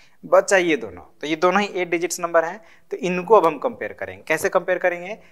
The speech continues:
तो second वाला जो option है हमारा, compare करके, सभी digits को compare करेंगे।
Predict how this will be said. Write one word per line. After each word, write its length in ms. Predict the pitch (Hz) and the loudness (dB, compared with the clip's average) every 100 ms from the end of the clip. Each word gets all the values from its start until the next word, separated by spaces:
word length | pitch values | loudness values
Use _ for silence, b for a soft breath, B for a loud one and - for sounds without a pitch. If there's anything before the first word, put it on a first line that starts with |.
| b - | b -2
तो 180 | 190 214 | 0 0
second 400 | - 165 160 151 | 0 0 0 2
वाला 180 | 143 139 | 2 4
जो 120 | 139 | 0
option 220 | 127 147 | -2 -6
है 60 | 135 | -4
हमारा, 180 | 139 | -2
compare 500 | 180 - 139 135 127 | -2 -2 -2 0 0
करके, 400 | 113 107 - 101 - _ _ _ | 0 -10 -16 -20 -20 _ _ _
सभी 280 | - 156 165 | 0 2 2
digits 280 | 156 151 - | -4 -8 -10
को 60 | |
compare 360 | 151 139 131 110 | -4 -2 -2 -4
करेंगे। 340 | 107 - - | -6 -12 -16